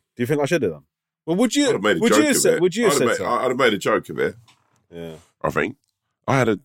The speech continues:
Speaker 2: a guy yesterday who I was with some friends and we had a couple of drinks in, in Soho, and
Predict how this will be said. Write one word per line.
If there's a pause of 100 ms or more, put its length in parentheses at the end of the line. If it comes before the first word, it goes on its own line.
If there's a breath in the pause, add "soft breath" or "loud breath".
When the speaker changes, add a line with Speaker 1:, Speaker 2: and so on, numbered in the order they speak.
Speaker 2:
a
guy
yesterday
who
I
was
with
some
friends
and
we
had
a
couple
of
drinks
in,
in
Soho,
and